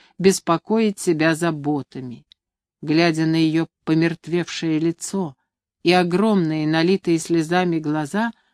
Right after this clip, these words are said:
он уже готовился утешать ее и оправдываться. Но она не проронила ни слезинки, не молвила ни слова упрека. Опустив голову, она сдержанно сказала: «Если так,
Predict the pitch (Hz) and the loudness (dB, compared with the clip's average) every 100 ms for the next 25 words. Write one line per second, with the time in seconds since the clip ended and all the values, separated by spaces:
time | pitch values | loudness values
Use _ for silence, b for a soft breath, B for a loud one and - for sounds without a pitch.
0 | _ 220 262 254 240 226 220 233 233 233 | _ 4 6 6 4 0 -2 0 0 0
1 | - 220 196 - 170 - 240 240 233 220 | -2 -2 -2 -2 -6 -2 -2 -2 -4 0
2 | 208 208 208 - 160 147 135 135 123 123 | 0 0 -2 -4 -2 -2 -4 -10 -12 -14
3 | - - - _ _ _ _ _ _ - | -20 -20 -20 _ _ _ _ _ _ -6
4 | 151 156 156 160 165 - 160 156 156 165 | -2 0 0 0 -2 -2 -4 -2 -2 -2
5 | 165 160 151 _ _ - 175 165 190 190 | -2 -4 -10 _ _ -2 0 0 0 0
6 | 180 185 135 - - 127 _ _ - 185 | 2 0 0 -10 -20 -20 _ _ -2 6
7 | 202 214 233 214 226 214 208 208 - 175 | 8 8 6 4 2 4 4 2 0 0
8 | 202 226 226 226 - 151 139 - - 139 | 0 0 -2 -4 -4 -6 -6 -10 -20 -20
9 | _ _ _ _ - 135 151 - 175 151 | _ _ _ _ -8 -4 -4 0 0 2
10 | 156 190 202 202 214 _ - 160 156 151 | 0 2 0 -2 -8 _ -2 2 4 2
11 | 143 160 151 156 160 - 165 151 135 123 | 0 -2 -2 -4 -4 -6 -6 -6 -6 -10
12 | 123 139 _ _ _ _ _ _ _ 131 | -14 -20 _ _ _ _ _ _ _ -6
13 | 147 - 139 - 202 - - | -6 -6 -10 -8 -10 -10 -20